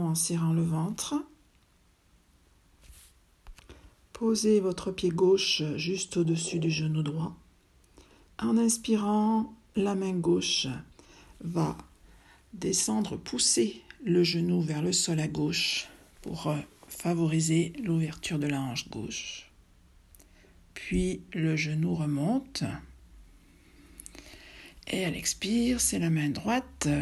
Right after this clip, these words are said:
qui va attirer ce genou vers le sol à droite en entraînant tout le bas du corps en torsion. Attention de ne pas décoller les épaules, de ne pas bouger la tête.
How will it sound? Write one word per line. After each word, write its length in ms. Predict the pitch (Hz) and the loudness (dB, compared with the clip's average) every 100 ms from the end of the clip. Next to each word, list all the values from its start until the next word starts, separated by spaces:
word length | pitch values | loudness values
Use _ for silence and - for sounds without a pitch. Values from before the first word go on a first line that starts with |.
| 139 | -2
qui 200 | - 143 | -6 -4
va 120 | 156 | -4
attirer 500 | - - - 185 190 | -4 -4 -2 0 2
ce 180 | 190 175 | 2 0
genou 360 | 175 170 170 170 | 2 2 2 2
vers 220 | 165 160 | 0 0
le 120 | 160 | 0
sol 300 | 165 - 226 | 0 0 0
à 80 | 151 | 0
droite 680 | 139 147 175 - - - - - | 0 0 -2 -4 -8 -8 -10 -6
en 160 | 196 | -2
entraînant 540 | 185 180 - 190 190 190 - | 0 -2 -2 -2 -2 -4 -8
tout 180 | - | -4
le 120 | 294 226 | -2 0
bas 160 | 220 | -2
du 160 | 196 196 | -2 -2
corps 240 | 202 180 | -2 0
en 80 | 165 | 0
torsion. 480 | 165 160 - 143 - - - - - - - - - - - - - - _ _ - _ | -2 -2 -2 -2 -4 -10 -20 -20 -20 -20 -20 -20 -20 -20 -20 -20 -20 -20 _ _ -20 _
Attention 640 | 208 - - 220 - 180 | -6 -4 -2 -2 -2 0
de 80 | 160 | 2
ne 140 | 156 | 2
pas 220 | 160 - 143 | 0 -2 -4
décoller 380 | - - 220 | -4 0 2
les 200 | 240 220 | 2 2
épaules, 320 | 220 214 196 190 | -2 -2 -2 0
de 80 | |
ne 100 | 180 | 0
pas 140 | 170 170 | 0 -4
bouger 300 | 180 180 165 | -4 -2 0
la 120 | - | -2
tête. 460 | - - - - | -4 -12 -12 -16